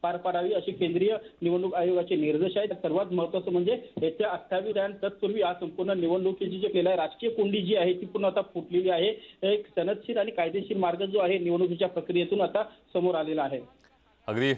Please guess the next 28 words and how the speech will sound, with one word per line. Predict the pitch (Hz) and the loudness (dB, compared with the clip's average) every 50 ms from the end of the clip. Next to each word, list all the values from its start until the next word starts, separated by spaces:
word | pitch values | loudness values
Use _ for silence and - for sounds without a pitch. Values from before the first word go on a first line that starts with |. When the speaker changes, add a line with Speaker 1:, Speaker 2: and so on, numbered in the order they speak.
| - | 2
Speaker 2:
अ, | 123 | 2
उदय, | 117 110 113 120 135 147 151 151 | 2 2 4 4 4 4 4 4
धन्यवाद | 131 127 127 131 135 147 147 143 | 2 0 0 0 0 0 0 0
तुम्ही | 156 143 139 | -4 -6 -4
दिलेल्या | 127 131 131 131 135 | -2 0 0 2 2
या | 135 | 0
संपूर्ण | 131 - 131 120 135 135 131 | 0 -2 -6 -4 -4 -2 -2
माहितीबद्दल. | 123 120 117 117 110 123 120 120 117 131 | 0 0 -2 -2 -2 -2 -2 0 2 2
आपण | 127 117 127 123 | 2 0 0 -2
बघतोय | 117 110 110 - 131 | -4 -4 -4 -2 -2
विधान | 123 117 110 120 123 | -2 0 0 -2 -2
परिषद | 117 131 120 117 120 127 | -2 -4 -4 -4 -4 -4
निवडणुकीचं | 110 117 113 117 120 110 110 110 120 107 123 117 | -4 -2 -2 -2 -2 -4 -4 -6 -4 -2 0 2
वेळापत्रक | 110 110 120 131 - 147 143 - 131 131 | 4 4 4 4 2 0 -4 -4 -6 -4
जाहीर | 123 123 123 117 127 131 | 0 0 0 0 0 -2
झालेलं | 117 120 120 113 117 120 | -4 -2 -2 0 0 0
आहे, | 120 120 | 0 -2
चार | - - 147 143 143 143 143 | -2 0 2 2 4 2 0
मे | 139 139 135 | -2 -4 -6
पासून | 135 127 139 123 - - 135 131 127 | -4 -2 -2 -2 -4 -6 -10 -12 -10
सुरू | - - 120 123 | -8 -6 -6 -4
आहे | 143 143 - - 107 | -6 -6 -6 -2 0
आणि | 104 101 104 113 117 120 117 107 - 113 | 0 0 0 -2 -4 -6 -8 -8 -4 0
या | 110 110 113 | 0 0 0
सगळ्यामध्ये | - - - 151 156 165 180 185 185 175 170 143 156 | 0 -2 -4 -4 -2 0 2 2 2 0 0 2 2
आता | 143 139 131 131 | 2 2 2 -2
बघतोय | 123 120 110 - - 120 113 | -4 -4 -4 -4 -4 -4 -4
की | 104 - 120 117 | -4 -4 -4 -4